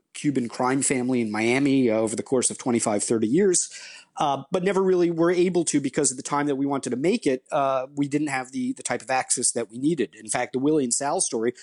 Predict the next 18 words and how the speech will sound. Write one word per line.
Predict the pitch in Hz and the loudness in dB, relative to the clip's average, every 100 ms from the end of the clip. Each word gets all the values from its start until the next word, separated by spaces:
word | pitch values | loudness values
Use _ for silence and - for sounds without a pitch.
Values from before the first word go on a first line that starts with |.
| - | -4
was | 135 113 | -2 0
really | 127 160 175 | 2 2 4
supposed | 139 127 135 131 - | 2 0 0 0 0
to | |
be | 120 123 | 0 0
the | 120 | 0
first | 117 160 175 - | -2 0 0 0
<laughs> | - | -2
Cocaine | 143 175 131 | 0 0 0
Cowboys, | 143 160 139 107 | 0 0 0 0
but | - 117 | -2 0
they | 117 | 2
were | 117 | 2
in | |
the | 110 | 0
middle | 123 131 123 | 0 2 2
of | 107 | 0
the, | 110 110 | -2 -2